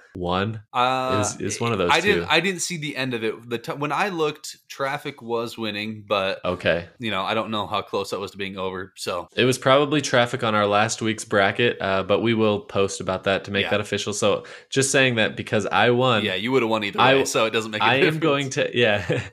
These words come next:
Speaker 1: <laughs> I am going to ask you the questions first. Does that sound okay?
Speaker 2: That's awful, but okay, yeah. <laughs> Let's
Speaker 1: All
Speaker 2: do
Speaker 1: right.
Speaker 2: it.
Speaker 1: Welcome to first grade, Blake. All right, so your options are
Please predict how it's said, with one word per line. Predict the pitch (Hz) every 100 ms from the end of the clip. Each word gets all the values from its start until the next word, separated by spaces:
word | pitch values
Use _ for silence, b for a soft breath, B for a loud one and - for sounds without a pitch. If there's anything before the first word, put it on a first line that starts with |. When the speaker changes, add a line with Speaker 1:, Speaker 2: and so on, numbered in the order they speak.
| -
Speaker 1:
<laughs> | - 185 120
I | 127
am | 151 151 151
going | 147 139 131
to | 135 101
ask | 113 113 -
you | 120 120 120
the | 117
questions | 110 113 104 104 -
first. | 104 90 -
Does | 92
that | 101 -
sound | 104 104
okay? | 104 117 117 123
Speaker 2:
That's | 117 120 117 - - - -
awful, | 104 95 92 90 -
but | 98
okay, | 101 - 92 90
yeah. | 104 82 -
<laughs> | 165
Let's | 135
Speaker 1:
All | 104 113
Speaker 2:
do |
Speaker 1:
right. | 101 85
Speaker 2:
it. | 104 - - - - _
Speaker 1:
Welcome | - 113 117 131
to | 120
first | - 123 120
grade, | 120 101 92
Blake. | 98 95 -
All | 113
right, | 123 101 -
so | 117 110 -
your | 110 107 -
options | 104 120 - 139 135 131 -
are | 107 104 101 101 98 95 98